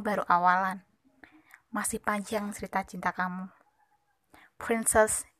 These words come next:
is for prince. Kamu layak mendapatkan yang lebih baik dari dia. Trust me. Oke. Sampai ketemu di podcast selanjutnya. Buat kalian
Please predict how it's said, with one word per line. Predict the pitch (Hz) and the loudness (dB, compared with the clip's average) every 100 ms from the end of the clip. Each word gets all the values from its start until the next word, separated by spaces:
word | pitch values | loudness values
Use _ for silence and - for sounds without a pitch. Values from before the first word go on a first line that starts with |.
| 190 | -8
is | - | -6
for | - 202 190 190 180 | 0 2 4 2 -4
prince. | - 190 175 - - - _ _ _ _ _ _ _ _ _ _ _ _ _ _ | -4 -4 -6 -8 -10 -12 _ _ _ _ _ _ _ _ _ _ _ _ _ _
Kamu | - 220 226 240 | -6 0 2 4
layak | 233 202 196 185 - | 2 0 -2 -6 -8
mendapatkan | 196 190 190 - 196 | -6 -4 -4 -4 -6
yang | 196 190 | -4 -6
lebih | 190 202 | -6 -4
baik | 196 202 | -4 -6
dari | 202 190 175 | -10 -10 -14
dia. | 190 180 - _ _ _ _ _ - | -12 -12 -12 _ _ _ _ _ -10
Trust | - 208 208 196 | -2 -2 -2 -8
me. | 196 - _ _ _ _ _ _ _ _ _ _ _ - - _ | -10 -16 _ _ _ _ _ _ _ _ _ _ _ -20 -20 _
Oke. | 247 - 269 277 294 - _ _ _ _ _ _ _ - - _ | -14 -4 0 0 -2 -10 _ _ _ _ _ _ _ -20 -20 _
Sampai | - 226 208 196 | -10 -6 -4 -6
ketemu | - 202 202 196 | -6 -6 -4 -6
di | |
podcast | - 196 - 202 | -4 -4 -2 -2
selanjutnya. | - 196 190 175 196 214 311 - - - _ - - - - | 0 0 -2 -8 -4 -2 -2 -6 -20 -20 _ -20 -20 -20 0
Buat | 220 202 - | 2 2 2
kalian | 185 180 180 180 190 269 | 0 0 0 2 2 0